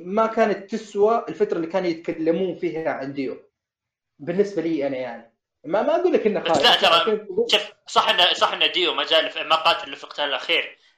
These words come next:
Speaker 2: لكن ترى جاء في لقطات كثير قبل في الأنمي.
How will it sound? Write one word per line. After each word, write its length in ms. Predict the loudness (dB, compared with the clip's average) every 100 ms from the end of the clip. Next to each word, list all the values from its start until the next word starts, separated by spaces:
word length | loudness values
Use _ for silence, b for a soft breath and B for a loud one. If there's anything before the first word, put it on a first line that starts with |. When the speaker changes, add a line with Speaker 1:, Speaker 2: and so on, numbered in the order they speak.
| 0
Speaker 2:
لكن 460 | 2 2 -4 -6 -2
ترى 420 | 2 4 2 0
جاء 100 | -2
في 180 | -2 -6
لقطات 280 | -4 -2 -2
كثير 220 | -2 -2
قبل 320 | -2 -8 -12 -18 _
في 100 | -14
الأنمي. 380 | -10 -10 -10